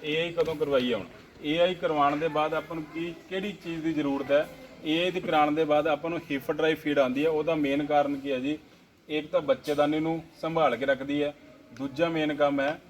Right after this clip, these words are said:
ਕਿ ਉਹਦਾ ਜਿਹੜਾ ਦੁੱਧ ਦੇ ਅੰਦਰ ਜਿਹੜੀ ਗ੍ਰੰਥੀਆਂ ਬਣਦੀ ਹੈ, ਉਹ ਗ੍ਰੰਥੀਆਂ ਨੂੰ ਆਪਾਂ ਬਣਾਉਂਦੀ ਹੈ। ਫਿਰ ਤੀਜੀ ਗੱਲ ਆ ਜਾਂਦੀ ਹੈ, ਜਦੋਂ ਸੂਣ ਦਾ ਇੱਕ ਮਹੀਨਾ ਰਹਿ ਗਿਆ, ਇੱਕ ਮਹੀਨਾ ਰਹਿ ਗਿਆ, ਉਦੋਂ ਟ੍ਰਾਂਜੈਕਸ਼ਨ ਫੀਡ ਆ ਜਾਂਦੀ ਹੈ ਜੀ। ਟ੍ਰਾਂਜੈਕਸ਼ਨ ਫੀਡ ਦਾ ਮਤਲਬ ਕੀ ਹੈ ਕਿ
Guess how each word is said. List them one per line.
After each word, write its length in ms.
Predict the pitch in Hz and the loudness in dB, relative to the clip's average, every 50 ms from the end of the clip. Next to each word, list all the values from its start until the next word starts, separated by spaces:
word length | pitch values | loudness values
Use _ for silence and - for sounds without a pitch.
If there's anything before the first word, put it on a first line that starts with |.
| - - - - | -20 -20 -14 -10
ਕਿ 140 | - 151 160 - | -8 -8 -6 -4
ਉਹਦਾ 260 | 170 151 151 156 165 156 | -2 -2 0 0 0 2
ਜਿਹੜਾ 380 | 143 151 147 151 156 151 143 - - - - - - - | 2 4 4 4 4 4 2 -2 -8 -20 -20 -20 -20 -18
ਦੁੱਧ 220 | 123 120 143 147 147 | -10 -8 -6 -6 -2
ਦੇ 140 | 147 160 156 | 0 0 0
ਅੰਦਰ 200 | 151 151 156 143 | 2 0 -2 -2
ਜਿਹੜੀ 180 | 147 147 151 | -2 -4 -4
ਗ੍ਰੰਥੀਆਂ 440 | 139 135 127 127 123 120 135 151 151 | -2 -2 -2 -2 -2 0 0 0 2
ਬਣਦੀ 380 | 143 139 135 131 131 131 127 120 | 2 2 2 0 -2 -2 -2 -2
ਹੈ, 100 | - - - - | -4 -6 -8 -6
ਉਹ 160 | 156 156 147 | -6 -2 0
ਗ੍ਰੰਥੀਆਂ 340 | 143 139 131 123 - 135 135 | 0 0 0 -2 -4 -6 -6
ਨੂੰ 160 | 139 139 135 | -4 -4 -4
ਆਪਾਂ 240 | 127 127 143 151 170 - - - 135 | -4 -4 -6 -8 -10 -10 -14 -12 -6
ਬਣਾਉਂਦੀ 480 | 127 135 139 135 127 117 117 110 95 87 | -2 0 0 0 0 -2 -2 -4 -6 -6
ਹੈ। 60 | - - - - - - - - - - - - | -10 -12 -18 -20 -20 -20 -20 -20 -20 -20 -14 -6
ਫਿਰ 120 | - 170 160 | -4 -4 -4
ਤੀਜੀ 400 | - - 170 165 151 165 185 175 | -4 -4 -4 -4 -4 -2 2 4
ਗੱਲ 160 | 185 180 175 | 4 6 6
ਆ 100 | 175 175 | 6 4
ਜਾਂਦੀ 200 | 180 175 170 175 | 4 4 2 0
ਹੈ, 40 | 175 | -2
ਜਦੋਂ 220 | 180 175 180 160 | -2 -2 -2 -4
ਸੂਣ 380 | - - - 160 151 156 160 160 | -6 -8 -4 -2 -2 0 0 2
ਦਾ 120 | 170 175 | 2 2
ਇੱਕ 280 | - 131 143 135 - 175 | 2 0 -2 -4 -2 -2
ਮਹੀਨਾ 300 | 165 165 147 143 135 131 | 0 2 2 4 4 6
ਰਹਿ 160 | 131 127 123 | 6 4 4
ਗਿਆ, 160 | 123 117 110 - - - - - - - - - | 2 0 -4 -4 -8 -10 -12 -16 -16 -18 -18 -8
ਇੱਕ 240 | - 147 151 - 196 | -6 -4 -4 -2 -4
ਮਹੀਨਾ 320 | 185 180 175 160 160 165 160 | -4 -2 -2 0 0 2 4
ਰਹਿ 180 | 151 151 165 | 4 4 4
ਗਿਆ, 240 | 170 170 170 165 156 - - | 4 2 2 2 0 -4 -4
ਉਦੋਂ 260 | 160 156 151 165 165 | -2 -2 0 -2 -2
ਟ੍ਰਾਂਜੈਕਸ਼ਨ 560 | 156 147 135 123 117 110 110 - - - 123 | -2 -2 -2 -2 -2 -2 -6 -8 -10 -10 -10
ਫੀਡ 200 | 117 120 120 120 | -8 -4 0 2
ਆ 80 | 117 117 | 4 4
ਜਾਂਦੀ 260 | 120 117 117 117 117 | 2 2 -2 -4 -6
ਹੈ 40 | 113 | -6
ਜੀ। 180 | 110 113 107 - - - - - - - - - | -6 -8 -10 -12 -16 -20 -20 -20 -20 -20 -10 -4
ਟ੍ਰਾਂਜੈਕਸ਼ਨ 520 | 143 147 147 151 160 165 - - 175 180 | 0 2 2 2 2 0 0 -4 -6 -6
ਫੀਡ 220 | 156 - 165 156 156 | -4 -4 -4 -2 -2
ਦਾ 120 | 156 170 | -2 0
ਮਤਲਬ 360 | 156 151 139 156 156 156 156 | 0 0 0 0 0 -2 -2
ਕੀ 200 | 151 147 156 156 | -2 -2 -2 0
ਹੈ 120 | 151 151 160 | 0 0 0
ਕਿ 220 | 156 - 170 160 | -2 -4 -6 -6